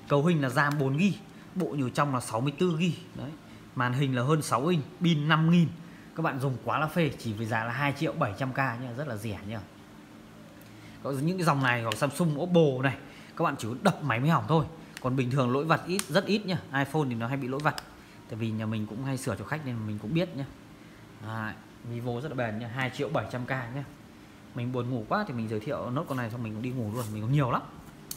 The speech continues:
Đây, mình giới thiệu lốt cho các bạn, mình đầy máy ra. Đấy. Ôi, bút mình cầm nghiêng hết. Hai triệu bảy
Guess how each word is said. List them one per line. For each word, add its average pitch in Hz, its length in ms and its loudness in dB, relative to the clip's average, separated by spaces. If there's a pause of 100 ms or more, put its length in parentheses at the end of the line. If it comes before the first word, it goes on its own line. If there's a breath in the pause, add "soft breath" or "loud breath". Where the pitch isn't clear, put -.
(520)
Đây, 139 220 2
mình 117 100 -6
giới 113 100 -4
thiệu 135 140 -4
lốt 165 180 0
cho 135 60 -8
các 139 60 -8
bạn, 131 180 -6
mình 117 120 -6
đầy 120 200 -2
máy 101 160 -6
ra. 123 140 -8 (1000)
Đấy. 113 180 -10 (1300)
Ôi, 123 100 -10 (400)
bút 160 240 -4
mình 110 180 -6
cầm 107 100 -4 (240)
nghiêng 139 180 0
hết. 180 100 -2 (1200)
Hai 117 220 -4
triệu 104 240 -8
bảy 104 180 -6